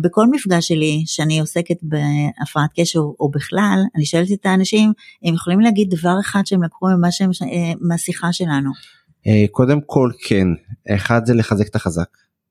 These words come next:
Speaker 1: אוקיי.
Speaker 2: מאוד, לשים פוקוס ול-, לנתח את החזק, לא את החלש.
Speaker 1: יופי,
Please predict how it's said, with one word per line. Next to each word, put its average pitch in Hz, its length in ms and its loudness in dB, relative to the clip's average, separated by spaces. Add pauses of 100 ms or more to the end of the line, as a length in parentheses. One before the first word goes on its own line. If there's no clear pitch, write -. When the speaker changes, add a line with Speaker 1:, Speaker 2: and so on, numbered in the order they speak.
(240)
Speaker 1:
אוקיי. 165 440 -4 (140)
Speaker 2:
מאוד, 101 440 0
לשים 110 380 2
פוקוס 110 520 -2
ול-, 98 160 2 (480)
לנתח 113 800 0
את - 120 -12
החזק, 101 440 -2
לא 170 100 4
את 190 80 -2
החלש. 127 480 0
Speaker 1:
יופי, 120 120 -14